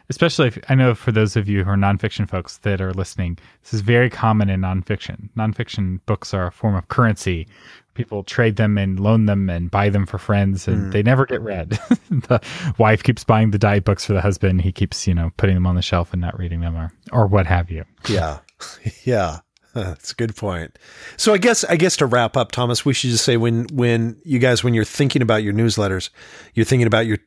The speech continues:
Speaker 2: blog posts, you're thinking about your Facebook posts, your Twitter, everything. You're not spending five million dollars on that,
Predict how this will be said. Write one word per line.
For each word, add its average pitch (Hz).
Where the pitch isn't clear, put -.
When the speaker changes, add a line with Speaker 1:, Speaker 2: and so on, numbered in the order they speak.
Speaker 2:
blog 104
posts, 87
you're 117
thinking 113
about 107
your 104
Facebook -
posts, -
your 98
Twitter, 104
everything. 135
You're 117
not 170
spending 139
five 110
million 104
dollars 90
on 95
that, 92